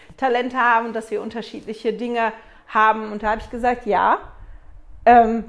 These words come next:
das stimmt. Ich glaube auch gar nicht, ich meine, Paulus sagt das da ja jetzt gar nicht. Ich kann noch nicht mal sagen, dass Paulus das damit meint, aber ich meinte das nicht damit. Es ist wahrscheinlich, dass ich nicht sagen muss, ich mit meinem Bild meinte das nicht. Aber ich glaub,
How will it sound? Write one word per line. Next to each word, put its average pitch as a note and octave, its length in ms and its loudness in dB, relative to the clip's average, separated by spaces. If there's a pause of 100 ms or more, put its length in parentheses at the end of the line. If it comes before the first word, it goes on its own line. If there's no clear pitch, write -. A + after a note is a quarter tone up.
das G#3 120 -10
stimmt. - 440 -2
Ich - 140 -16
glaube B3 200 0
auch A#3 120 -6
gar A#3 180 0
nicht, D4 320 -8 (1400)
ich F#3+ 120 -10
meine, G3+ 160 0
Paulus G#3+ 300 -2
sagt A3+ 280 -2
das F#3 160 -4
da D3+ 100 0
ja D#3+ 160 0
jetzt E3+ 260 -6
gar E3 140 0
nicht. G#3+ 80 -10
Ich - 60 -18
kann G#3 100 -8
noch G#3 100 -8
nicht G#3 140 -12
mal F3+ 240 -4
sagen, G3 280 2
dass F#3+ 120 -10
Paulus G#3+ 380 -4
das G3 180 -10
damit F3+ 320 -4
meint, A#3 260 0
aber F#3 200 0
ich D4+ 180 -10
meinte G3 340 -6
das F#3 200 -10
nicht G3 200 -8
damit. G3+ 280 -4
Es - 280 -20
ist - 80 -20
wahrscheinlich, B3 300 0
dass G3+ 140 -4
ich G3 100 -10 (200)
nicht G#3+ 140 -12
sagen G#3 240 -2
muss, A3 180 -6
ich C4 140 -8
mit D4+ 180 -4
meinem A3 280 0
Bild D4 320 -2 (280)
meinte A3+ 420 -2
das G3 200 -10
nicht. G3 400 -8
Aber G#3+ 200 -2
ich - 180 -10
glaub, C4 500 -2